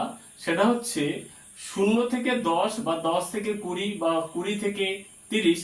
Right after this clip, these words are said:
এই যে দশ ঘরের মাঝখানে, মানে পাঁচ, পাঁচটা যখন যাবে, তখন একটু হালকা মোটা করে, হালকা মোটা বলছে, হালকা লম্বা করে একটু দাগ করা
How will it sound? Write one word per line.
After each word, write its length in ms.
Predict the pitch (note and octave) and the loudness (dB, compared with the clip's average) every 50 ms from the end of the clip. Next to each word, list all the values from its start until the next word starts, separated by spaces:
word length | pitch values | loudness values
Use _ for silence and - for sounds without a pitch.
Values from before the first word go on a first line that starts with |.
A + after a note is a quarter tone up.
| E3 | 2
এই 60 | D#3+ E3 F3 | 0 2 2
যে 60 | - C#3 C3+ D3+ | 0 0 2 2
দশ 140 | D#3+ E3+ E3+ - F3 | 2 2 2 0 0
ঘরের 280 | G#3+ G#3+ G#3+ A3 A3 - D#3+ D3 | 0 2 2 0 0 0 0 2
মাঝখানে, 580 | C#3+ C#3+ D3 - - - - - A#3+ G#3+ C#3+ B2+ B2 C3 - - - - - - - - - - - - - - - - - | 2 2 2 0 -2 -4 0 0 2 4 4 2 2 0 -4 -10 -16 -20 -20 -20 -20 -20 -20 -20 -20 -20 -20 -20 -20 -10 -4
মানে 160 | C3 C#3 D#3 D#3 D#3 - - | 0 2 2 0 0 -2 2
পাঁচ, 240 | C#3+ D#3 F3+ - - - - - - - - - - - - - - | 4 6 6 6 2 -2 -2 -2 -4 -8 -10 -14 -20 -20 -20 -2 2
পাঁচটা 360 | F3+ G3+ G#3+ G#3+ - - A3+ A3 G#3+ | 4 4 4 2 2 0 0 0 0
যখন 200 | G#3+ G#3 A3 G#3+ G3+ G3+ D#3+ | 0 0 0 0 0 2 2
যাবে, 200 | C#3 C3+ D3+ F#3+ - - E3 | 2 4 2 0 -2 -2 -4
তখন 180 | D#3+ - F#3 F3+ F3 | -2 -2 -4 -4 -4
একটু 160 | - F#3+ F#3 F3+ F#3 - - - - - - - - | -6 -8 -10 -10 -12 -14 -18 -20 -20 -20 -20 0 2
হালকা 400 | G3+ G3+ A3 A3+ A3+ A3+ A#3 A#3+ A3 G3+ | 4 4 4 2 -2 -2 0 0 2 2
মোটা 220 | F#3 F3+ F3+ F#3 F3+ - - | 0 2 2 2 0 0 -2
করে, 160 | F#3 F#3 F#3+ F#3 - - - | -4 -2 -2 -4 -4 0 2
হালকা 260 | D#3 E3 D#3+ G3 F#3 F3 | 2 2 2 0 0 0
মোটা 160 | E3+ E3 F3+ E3+ | 0 2 2 0
বলছে, 160 | D3+ D3 - C#3+ | 0 0 -2 -2
হালকা 320 | D3 D#3 D#3+ E3+ E3+ G3+ G#3 | 0 0 0 0 0 0 0
লম্বা 340 | G3+ F3+ E3+ E3 E3+ F3+ F3+ F#3 | 2 4 2 2 4 2 2 2
করে 120 | F#3+ F#3+ F#3+ | 0 -4 -4
একটু 180 | F#3 - F3+ D3 C#3+ | -4 -4 -2 2 2
দাগ 120 | - - - - | 2 0 0 -2
করা 180 | A#2+ A#2 A2 | 0 0 0